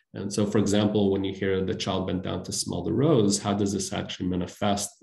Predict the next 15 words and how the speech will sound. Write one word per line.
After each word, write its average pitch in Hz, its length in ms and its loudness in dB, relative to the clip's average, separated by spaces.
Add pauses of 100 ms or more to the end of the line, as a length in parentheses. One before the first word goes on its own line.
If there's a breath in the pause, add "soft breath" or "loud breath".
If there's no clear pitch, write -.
(160)
uh, 95 160 -8
at 92 100 -6
the 92 80 -6
level 90 320 -2
of - 120 -16
neurons? 92 460 -4 (960 loud breath)
So, 113 560 4 (100)
you 120 60 -2
know, 107 80 2
when, 107 440 4 (160)
when 107 220 2
we 101 160 2
talk, 156 380 -2
we 98 80 2
use 101 420 0